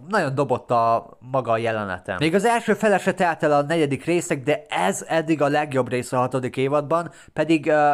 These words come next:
a Mirko részt is imádtam, de ez, ez Jézus. Dick, milyen segge van már a női Nomunak.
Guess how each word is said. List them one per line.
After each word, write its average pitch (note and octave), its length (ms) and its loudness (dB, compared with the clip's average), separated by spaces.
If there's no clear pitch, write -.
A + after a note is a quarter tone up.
a C3 140 -6
Mirko F#3 380 2
részt C#3 300 -2
is - 160 -8
imádtam, D3+ 560 -4
de D3 120 2
ez, D3 400 -2
ez A#2+ 280 -12
Jézus. E3 240 0
Dick, D#3+ 360 0
milyen D3 220 -4
segge A#2+ 340 -8
van A#2 220 -6
már A2 200 -6
a A#2 100 -6
női C3 220 -4
Nomunak. C3 760 -4